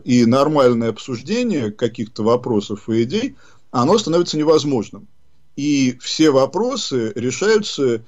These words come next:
через, э, насилие, через погромы и, не дай бог, э, через что-то большее. И если вы посмотрите опять на происходящее последний месяц, то вы увидите, что Кендалл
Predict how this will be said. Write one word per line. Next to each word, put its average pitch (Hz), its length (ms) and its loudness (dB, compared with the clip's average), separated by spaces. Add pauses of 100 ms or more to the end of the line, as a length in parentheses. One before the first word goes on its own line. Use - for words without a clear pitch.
(200)
через, 127 600 2
э, 107 240 2
насилие, 170 880 2 (300)
через 120 420 -2
погромы 175 880 0 (320)
и, 180 180 -4
не 160 140 0
дай 135 240 4
бог, 160 400 0
э, 120 120 2
через 117 240 -2
что-то 143 320 -2
большее. 104 520 -6 (400)
И 143 80 0
если 135 560 4
вы 110 100 -4
посмотрите 110 760 -2
опять 104 280 -4
на 104 80 -2
происходящее 104 880 -2
последний 107 540 0
месяц, 170 420 -2 (400)
то 196 220 4
вы 147 160 4
увидите, 147 460 0
что 107 520 2
Кендалл 147 640 0